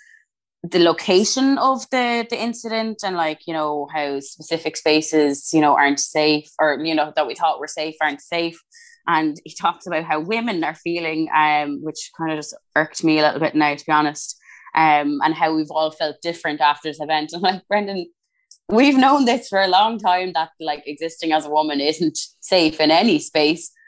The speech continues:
but thank you for mansplaining that, how we feel now in this moment on the front page of the Sunday Independent."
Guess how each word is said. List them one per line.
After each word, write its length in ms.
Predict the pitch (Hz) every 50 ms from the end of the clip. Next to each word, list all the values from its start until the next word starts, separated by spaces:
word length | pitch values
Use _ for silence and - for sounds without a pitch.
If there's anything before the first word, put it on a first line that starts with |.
| _ _
but 180 | 185 180 180 -
thank 360 | - 226 247 294 320 320 -
you 140 | 170 151 139
for 160 | - 165 156
mansplaining 920 | 160 165 180 208 233 262 247 - - - 156 151 139 139 139 135 135 139 - _ _ _ _ _ _ _
that, 280 | 175 165 151 160 151
how 200 | - - 175 180 175
we 200 | 180 220 233 233
feel 380 | - - 233 220 220 214 208
now 420 | 196 180 175 160 151 143 135 135 - _ _ _ -
in 160 | 175 175 175
this 260 | 170 175 175 170 -
moment 500 | 165 160 156 156 147 135 135 135 - - - - _ _ _ -
on 200 | 160 156 151 147
the 60 | 147
front 340 | - - 165 170 185 202 -
page 460 | - 170 151 151 151 147 143 - - _
of 160 | 156 147 139
the 80 | 151 143
Sunday 400 | - - 143 143 143 139 131 120
Independent." 680 | 135 131 131 131 135 123 107 107 110 87 - - -